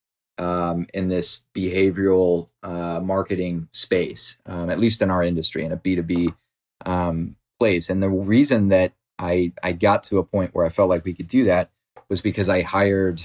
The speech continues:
really great talent on the marketing side of the house. Um, and I learned from them. So, I mean, we,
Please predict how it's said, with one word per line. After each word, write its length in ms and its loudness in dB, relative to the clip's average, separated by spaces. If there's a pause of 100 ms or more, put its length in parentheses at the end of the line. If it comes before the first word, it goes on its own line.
(120)
really 540 2
great 360 0
talent 540 -4
on 140 -6
the 60 -2
marketing 440 -2
side 260 -8
of 60 -8
the 80 -12
house. 440 -10 (480)
Um, 360 -4
and 160 -2
I 120 0
learned 360 2
from 200 -6
them. 360 -8
So, 360 0
I 40 -2
mean, 220 -4
we, 320 0